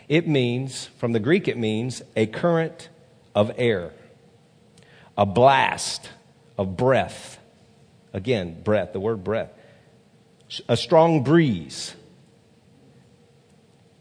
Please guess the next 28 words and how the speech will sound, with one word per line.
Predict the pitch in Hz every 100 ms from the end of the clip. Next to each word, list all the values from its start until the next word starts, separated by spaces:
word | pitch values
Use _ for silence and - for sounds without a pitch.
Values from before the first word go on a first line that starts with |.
| _ _ _
And, | 120 131 139
and | 147 127 110
Jesus, | 127 196 135 120 123
the, | - 120 120
the | 110 117
next | 127 -
scripture | 156 - 113
there, | 107
John | 98 120 120
six | - 139 -
thir-, | 123 -
sixty-three, | - - 127 - 139 - 104 131 123
Jesus, | 98 127 127 120
this | 131 120
is | 117 - - -
words | 110 127 226
from | - 98
Jesus. | 123 110 107
He | 127
said, | 135 120 - -
"The | 135
words | 143 226 160
that | 165
I've | 147 127
spoken | - 190 170 139
to | 160
you | 151 151 -
are | 131 131 127